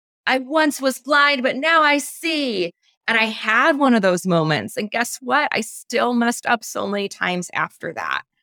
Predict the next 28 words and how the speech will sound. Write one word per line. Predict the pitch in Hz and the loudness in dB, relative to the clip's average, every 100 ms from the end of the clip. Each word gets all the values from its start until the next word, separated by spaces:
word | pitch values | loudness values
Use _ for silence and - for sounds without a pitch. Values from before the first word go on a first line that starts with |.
| _ - | _ 0
And | 214 | 2
that | 208 | 2
doesn't | - 214 220 - | 2 0 0 -2
mean | 190 180 | 0 0
that | - | 0
my | 160 | -4
commitment | - 165 156 156 | -2 -4 -2 -4
wasn't | 151 151 - 156 | -2 -4 -4 -6
real. | 151 143 | -4 -2
It | 151 | -2
doesn't | 175 156 - | -2 -4 -6
mean | 160 156 | -6 -6
that | - | -6
my | 151 | -8
transformation | - 160 - 165 160 160 165 160 156 _ _ _ _ _ - | -8 -8 -6 -6 -4 -4 -4 -4 -6 _ _ _ _ _ -16
starting | - 180 175 170 165 | -6 -4 -2 -2 -2
point | 165 - | -4 -6
wasn't | 156 156 - | -6 -6 -4
real, | 165 165 143 107 110 _ _ _ | 0 0 0 -2 -6 _ _ _
it | 185 | 2
means | 196 190 | 2 2
that | 185 | 2
I | 165 | 2
was | 165 | 2
unpracticed | 175 165 - 143 170 - 160 - | 0 -2 -4 -2 -2 -2 -10 -8
in | 151 | -6
the | 131 | -6
work. | 113 170 - - | 0 -2 -2 -10